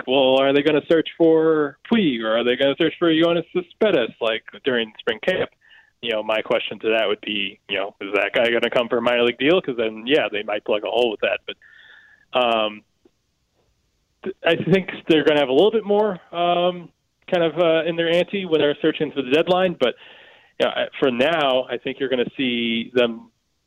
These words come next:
looking for moves a little more on the Jake Lamb level of, like, well, who's available on the waiver wire for a low-level,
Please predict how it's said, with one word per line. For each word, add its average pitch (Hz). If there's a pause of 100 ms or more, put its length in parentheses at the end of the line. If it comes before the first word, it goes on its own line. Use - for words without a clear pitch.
(100)
looking 123
for 120
moves 117
a 123
little 113
more 117
on 110
the 107
Jake 107
Lamb 117
level 104
of, 98
like, 101
well, 104
who's 127
available 120
on 110
the 110
waiver 110
wire 107
for 110
a 104
low-level, 104